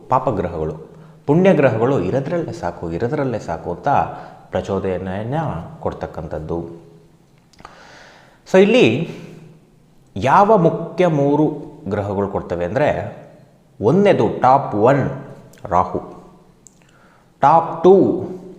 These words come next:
ಶನಿ, ಟಾಪ್ ತ್ರೀ ಕೇತು. ಈ ಮೂರು ಗ್ರಹಗಳ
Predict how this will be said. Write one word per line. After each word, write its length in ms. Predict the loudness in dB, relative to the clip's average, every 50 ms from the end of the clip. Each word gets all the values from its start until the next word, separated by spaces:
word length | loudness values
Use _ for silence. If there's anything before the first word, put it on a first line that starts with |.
| -20 -12 -6
ಶನಿ, 380 | -4 -4 -4 -4 -8 -10 -16 -20 -20 -20 -20 _ _ _ _ _ _ _ _ _ _ _ _ -2
ಟಾಪ್ 440 | 0 2 2 2 0 -4 -8 -14 -10
ತ್ರೀ 460 | -6 -4 -2 -2 -4 -6 -10 -16 -20 -20 -20 -20 _ _ _ _
ಕೇತು. 360 | -12 -10 -10 -10 -10 -10 -14 -14 -14 -20 -20 -20 _ _ _ _ -10 -6
ಈ 360 | -4 0 0 2 2 2 2
ಮೂರು 500 | 2 2 2 2 4 4 4 6 6 4
ಗ್ರಹಗಳ 480 | 4 2 0 0 0 0 0 2 2 4